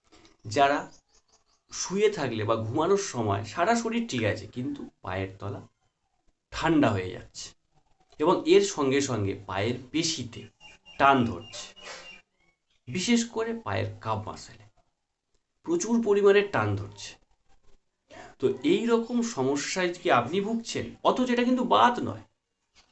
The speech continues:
অনেকের জেনারেশন অনুযায়ী বাতের কোনো হিস্ট্রি নেই, নিজেদেরও বাতের কোনো প্রবলেম নেই। অ্যান্টি-সিসিপি বা আরএফ ফ্যাক্টর যদি প-, টেস্ট করা যায়, সেক্ষেত্রে নেগেটিভ আসছে। তাহলে কি এটা?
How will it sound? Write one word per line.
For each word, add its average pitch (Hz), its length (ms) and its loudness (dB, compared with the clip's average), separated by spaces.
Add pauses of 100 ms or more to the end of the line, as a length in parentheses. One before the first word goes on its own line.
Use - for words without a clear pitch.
(140)
অনেকের 180 380 2
জেনারেশন 175 440 4
অনুযায়ী 190 340 4
বাতের 135 320 2
কোনো 135 180 -4
হিস্ট্রি 120 360 -6
নেই, 113 160 -4 (460)
নিজেদেরও 135 480 0
বাতের 127 320 4
কোনো 131 280 0
প্রবলেম 117 440 2
নেই। 104 220 -4 (720)
অ্যান্টি-সিসিপি 156 800 0
বা 123 160 -2
আরএফ 131 340 0
ফ্যাক্টর 143 320 -4
যদি 127 220 -2
প-, - 240 -8 (420)
টেস্ট 170 220 0
করা 135 260 2
যায়, 120 140 2
সেক্ষেত্রে 147 640 -4
নেগেটিভ 139 400 4
আসছে। - 420 0 (1120)
তাহলে 226 360 4
কি 104 200 -8
এটা? - 200 -12